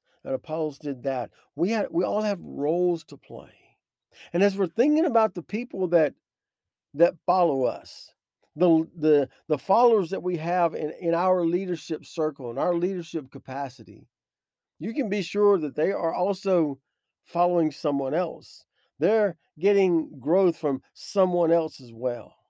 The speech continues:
And so when that happens, they begin to see those things, and they begin to grow off of those things, and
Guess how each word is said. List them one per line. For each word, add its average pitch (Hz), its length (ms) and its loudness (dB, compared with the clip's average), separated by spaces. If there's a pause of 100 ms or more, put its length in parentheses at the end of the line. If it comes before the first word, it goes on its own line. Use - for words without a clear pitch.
(1000)
And 147 100 -6
so 202 120 0
when 180 260 2
that 190 220 2
happens, 180 720 -8 (760)
they 160 240 4
begin 208 340 0
to 170 200 -4 (300)
see 208 340 -8
those 190 380 4
things, 135 360 -2
and 127 100 -6
they 180 80 0
begin 208 300 -2
to 185 80 -2
grow 185 300 -2
off 160 140 -6
of 151 80 -18 (120)
those 214 300 4
things, 120 400 -6 (280)
and 175 360 2